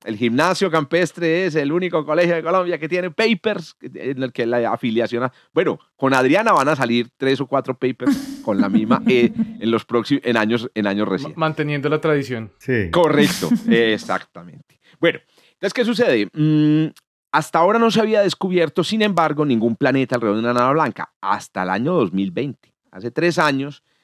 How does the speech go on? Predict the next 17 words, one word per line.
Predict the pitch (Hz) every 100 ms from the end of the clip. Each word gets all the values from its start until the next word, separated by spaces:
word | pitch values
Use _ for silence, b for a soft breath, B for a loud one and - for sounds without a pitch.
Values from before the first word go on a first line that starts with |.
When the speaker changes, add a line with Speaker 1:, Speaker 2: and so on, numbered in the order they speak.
| _
Speaker 1:
que | 110
se | 113
descubrió | 104 - 107 147 -
el | - 135 127
primer | - 117 117 151 185
planeta | - 151 127 120 156 165 165 156 -
alrededor | 110 101 104 101 104 135 135
de | 113
una | 101 107
enana | 110 110
blanca. | 104 101 90 _ _
Estamos | - 104
hablando | 117 113 110
de | 120
la | 107
enana | 107
blanca, | 117 117 113 117